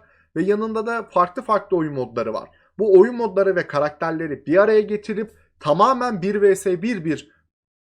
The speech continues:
bir V S bir bir falan, böyle saçma sapan bir cümle oldu yine. Bir V S bir temele oturttuğunda, e, tamamen aşırı çeşitlilik olabilecek bir sistem çıkıyor ortaya. Çünkü karşınızdaki insanın oynanışı tamamen değişebilir.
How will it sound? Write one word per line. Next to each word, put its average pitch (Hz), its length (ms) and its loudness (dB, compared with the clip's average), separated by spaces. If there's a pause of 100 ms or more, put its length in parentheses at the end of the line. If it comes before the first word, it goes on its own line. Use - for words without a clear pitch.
(180)
bir 123 180 -6
V 123 100 -6
S 131 240 -8
bir 151 160 -6
bir 113 180 -8 (300)
falan, 117 240 -8
böyle 104 120 -12
saçma 147 340 -10
sapan 135 360 -8
bir 139 160 -8 (280)
cümle 131 240 -10
oldu 110 240 -8
yine. 156 240 -10 (540)
Bir 208 220 0
V 202 120 6
S 196 320 2
bir 240 160 -2
temele 139 420 -4
oturttuğunda, 127 1000 -6 (420)
e, 120 200 -8
tamamen 247 640 -4 (280)
aşırı 285 360 -2
çeşitlilik 190 520 -8
olabilecek 147 520 -8
bir 156 60 -12
sistem 143 440 -6
çıkıyor - 300 -14
ortaya. 123 180 -10
Çünkü 208 320 -8 (260)
karşınızdaki 202 640 -4
insanın 214 380 -8
oynanışı 170 720 -8
tamamen 165 580 -4
değişebilir. 180 600 -4